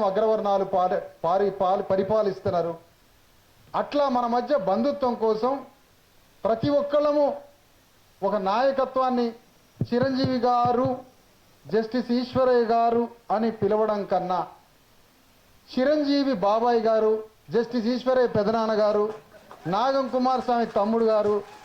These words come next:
విఠల్ బాబాయ్ గారు, రామయ్య యాదవ్ బావ గారు, ఇట్లా ఎందుకు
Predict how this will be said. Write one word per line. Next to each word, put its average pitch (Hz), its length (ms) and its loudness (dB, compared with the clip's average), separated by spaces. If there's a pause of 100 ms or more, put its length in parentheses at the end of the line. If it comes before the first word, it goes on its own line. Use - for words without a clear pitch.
(500)
విఠల్ 247 400 2
బాబాయ్ 233 460 2
గారు, 220 260 2 (720)
రామయ్య 269 480 2
యాదవ్ 254 320 2 (100)
బావ 214 200 4 (120)
గారు, 220 240 4 (600)
ఇట్లా 320 200 0 (160)
ఎందుకు 320 240 2